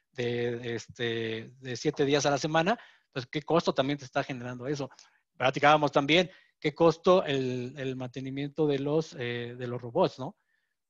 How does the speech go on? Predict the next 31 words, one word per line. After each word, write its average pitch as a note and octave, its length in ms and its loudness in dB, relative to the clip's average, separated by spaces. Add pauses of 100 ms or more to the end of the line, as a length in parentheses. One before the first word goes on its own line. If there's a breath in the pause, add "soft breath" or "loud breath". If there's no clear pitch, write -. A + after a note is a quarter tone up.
(120)
Eh, B2 300 2
muchos D3 240 2
de C#3 80 2
los C3 140 2
sistemas D3 520 0
de A#2 420 -2
colada C#3 280 0
fría, E3 440 0 (240)
eh, A#2 340 -12 (140)
básicamente C#3+ 600 0
lo C#3 80 0
he C3+ 60 -2
visto C#3 240 -8
mucho C#3 420 -6 (420 soft breath)
en C#3 100 -6
la B2 60 -6
industria C3+ 260 -4
automotriz, C#3 600 -4 (100)
pues B2+ 160 -8
tienen C#3+ 260 -2
su, B2+ 180 -10 (160)
su B2+ 260 -12
picker D3+ 360 0
o A#2+ 100 -2
colector C3 440 -4
de C3 100 -6
la, A2+ 220 -8 (480 soft breath)
de B2+ 140 -8
la A#2 280 -6
colada B2+ 260 0
caliente, C3+ 440 -2